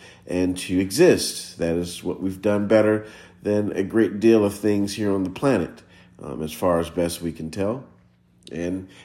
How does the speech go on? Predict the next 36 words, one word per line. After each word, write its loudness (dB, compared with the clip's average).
as -8
far 2
as 0
best 0
we -2
can -4
tell 4
right 4
now, 2
at 0
least 2
in -2
many 4
areas 6
of 6
the 0
cosmos, 0
we've 4
done 4
existing 2
better 4
th-, 0
than 6
anything 4
that, 6
that 4
has 4
been 4
out 4
there, -2
um, -6
at -8
least -4
to -2
our 6
knowledge. 2